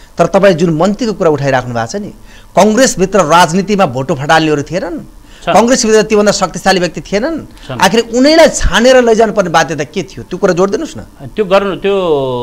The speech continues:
Speaker 2: स-, सांसदहरू
Speaker 1: सही ट्र्याकमा आउनुहोस्, सही कुरा भन्नुहोस्।
Speaker 2: सांसदहरू हुनुहुन्थ्यो अथवा चाहिँ अन्य, अ, मान्छेहरू पनि हुनुहुन्थ्यो, अब बनेका मान्छेहरू पनि लगानी गरेका मान्छेहरू हुनुहुन्छ।
Speaker 1: मह्म।
Speaker 2: अब त्यो कुरालाई धेरै ठुलो इस्यु बनाएर चाहिँ म-, मुलुकको लोकतन्त्रै खे-, चाहिँ मा फेरि गडबड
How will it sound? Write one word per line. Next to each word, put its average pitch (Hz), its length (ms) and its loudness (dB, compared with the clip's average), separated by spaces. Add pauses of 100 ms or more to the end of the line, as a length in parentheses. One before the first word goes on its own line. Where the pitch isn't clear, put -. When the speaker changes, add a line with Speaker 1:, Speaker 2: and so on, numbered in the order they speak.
(200)
Speaker 2:
स-, - 220 -18
सांसदहरू 151 500 -8
Speaker 1:
सही 247 240 4
ट्र्याकमा 294 360 4
आउनुहोस्, 269 460 2
सही 233 140 4
कुरा - 100 2
भन्नुहोस्। 226 180 4
Speaker 2:
सांसदहरू 254 240 4
हुनुहुन्थ्यो 208 500 2
अथवा 180 540 -4
चाहिँ 170 680 -6
अन्य, 165 300 -4
अ, 123 540 -4
मान्छेहरू 160 340 -6
पनि 175 100 -6
हुनुहुन्थ्यो, 127 320 -6
अब 190 220 -6
बनेका 196 300 0
मान्छेहरू 175 360 -6
पनि 190 120 -8
लगानी 165 300 -4
गरेका 180 260 -2
मान्छेहरू 151 340 -6
हुनुहुन्छ। 120 300 -8
Speaker 1:
मह्म। 175 560 -8
Speaker 2:
अब 196 140 -4
त्यो 262 260 -2
कुरालाई 254 320 0
धेरै 170 380 0
ठुलो 285 240 2
इस्यु 254 260 -4
बनाएर 196 440 -2
चाहिँ 220 220 -6
म-, 151 280 -6
मुलुकको 233 360 -2
लोकतन्त्रै 233 540 2
खे-, 160 440 -4
चाहिँ 160 600 -8
मा 196 220 -2
फेरि 190 260 -6
गडबड 185 400 -2